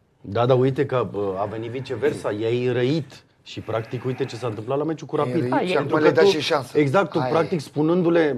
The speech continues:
Speaker 1: "Gata, noi suntem cei mai tari", "Ia stai, mă, în vestiar". "Păi cum adică sunteți cei mai tari?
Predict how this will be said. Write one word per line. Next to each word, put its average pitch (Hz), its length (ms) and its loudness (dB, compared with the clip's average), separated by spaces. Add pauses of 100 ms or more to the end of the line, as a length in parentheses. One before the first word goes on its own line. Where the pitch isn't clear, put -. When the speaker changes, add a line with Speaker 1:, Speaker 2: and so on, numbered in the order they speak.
Speaker 1:
"Gata, 160 340 4
noi 139 180 2
suntem 151 220 -2
cei 156 140 0
mai 147 180 2
tari", 160 260 0 (220)
"Ia 165 240 6
stai, 233 280 6
mă, 214 80 6
în 151 140 4
vestiar". 127 420 4
"Păi 156 180 0
cum 180 180 0
adică 127 240 0
sunteți 127 220 -4
cei 127 120 -4
mai 113 160 0
tari? 104 240 -4